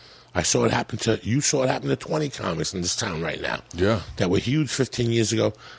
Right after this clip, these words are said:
Speaker 1: They abused their road. They never took care of what they had to take care of. They never took care of here. Why live here if you're not gonna do T V and movies?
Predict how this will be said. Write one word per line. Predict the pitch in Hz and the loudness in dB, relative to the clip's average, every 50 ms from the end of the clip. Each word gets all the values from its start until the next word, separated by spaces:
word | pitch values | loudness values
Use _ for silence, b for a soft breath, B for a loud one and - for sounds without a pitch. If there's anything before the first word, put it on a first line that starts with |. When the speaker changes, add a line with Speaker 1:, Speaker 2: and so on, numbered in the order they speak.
| B B | B B
Speaker 1:
They | - 90 95 | 2 2 4
abused | 92 80 73 87 95 107 117 107 107 | 2 2 0 0 2 2 2 2 2
their | 127 143 139 | 2 2 2
road. | 123 104 98 95 92 98 110 - - - b b b b b b b b b - | 4 4 4 4 2 0 -2 -6 -14 -20 b b b b b b b b b -4
They | 87 85 | -2 0
never | 87 95 107 110 113 | 0 2 2 2 2
took | - - 127 - | 2 0 0 0
care | - 139 131 131 | 0 0 2 2
of | 123 123 | 4 2
what | 123 120 | 4 2
they | 117 | 2
had | 110 110 123 | 2 2 2
to | 120 107 | 2 2
take | - 127 123 117 - | 2 0 -2 0 0
care | - 107 90 85 | 0 0 2 2
of. | 87 101 - - - _ b b b b b b b b b b - | 0 -2 -4 -8 -12 _ b b b b b b b b b b -2
They | 87 90 92 | 0 2 2
never | 104 120 120 120 | 2 2 2 2
took | - - 131 - | 2 0 0 0
care | - - 135 127 120 | 0 0 2 2 2
of | 110 | 2
here. | 127 147 117 82 | 2 0 0 0
Why | 73 87 120 147 175 | -2 -2 0 0 2
live | 175 175 170 147 131 | 2 2 0 0 0
here | 147 170 160 113 | 0 0 2 2
if | 92 101 | 0 0
you're | 110 | 0
not | 120 120 | 2 2
gonna | 113 113 110 | 2 2 2
do | 113 117 | 2 0
T | 113 - 120 113 | 0 0 0 0
V | 110 110 113 110 | 0 0 0 0
and | 104 110 | 0 2
movies? | 113 110 92 85 76 - - - | 2 2 2 2 0 -2 -4 -6